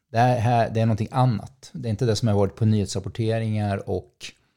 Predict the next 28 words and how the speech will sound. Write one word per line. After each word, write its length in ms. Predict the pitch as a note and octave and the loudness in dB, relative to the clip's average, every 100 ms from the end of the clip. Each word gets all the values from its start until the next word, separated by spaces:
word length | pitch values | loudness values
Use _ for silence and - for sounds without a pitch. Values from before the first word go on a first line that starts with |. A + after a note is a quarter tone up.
| _ _ _ _ _ _ | _ _ _ _ _ _
och 240 | G#2 - - | -10 -10 -8
i 80 | G#2+ | -2
presskonferenser 840 | A#2 G2 A2+ G#2+ D#3 G3 - B2+ | 0 0 0 2 4 4 2 -2
som 260 | - F#2 - | -2 -4 -6
är 200 | D#2+ D#2+ | -8 -8
det 140 | - | -10
som 160 | - - | -10 -12
har 60 | |
skett. 500 | - - - _ - _ _ _ _ - | -14 -16 -18 _ -20 _ _ _ _ -4
Och 200 | G3+ G3 | 0 2
också 340 | G#2 - - | 0 0 0
att 180 | G#2+ - | 0 2
här 200 | G#2 C#3 | 2 2
var 160 | D3 A#2+ | 2 2
det 60 | |
ett, 480 | G#2 - - B2+ B2+ | 0 -4 -10 -8 -4
ett 160 | A2+ B2 | -2 0
väldigt 200 | G2+ G2 | 0 0
historiskt 580 | G#2 - D3+ C#3+ G#2+ | -2 -2 -2 -2 -4
skeende, 540 | - B2 G2 B2+ F3+ - - _ _ _ _ _ _ _ _ _ - A2+ - | -2 0 0 -2 -4 -8 -14 _ _ _ _ _ _ _ _ _ -12 -10 2
där 120 | C3 | 4
Sverige 440 | C3 B2 B2 C3 | 4 4 4 6
i 40 | C3 | 4
allra 180 | A2+ G#2 | 4 2
högsta 280 | F#2+ - | 0 -2
grad 320 | G#2+ C#3+ D3 - | -2 -2 -2 -6
spelade 380 | - G#2 F#2+ | -4 -4 -2
en, 260 | G2 G2 G2 | -2 -2 -4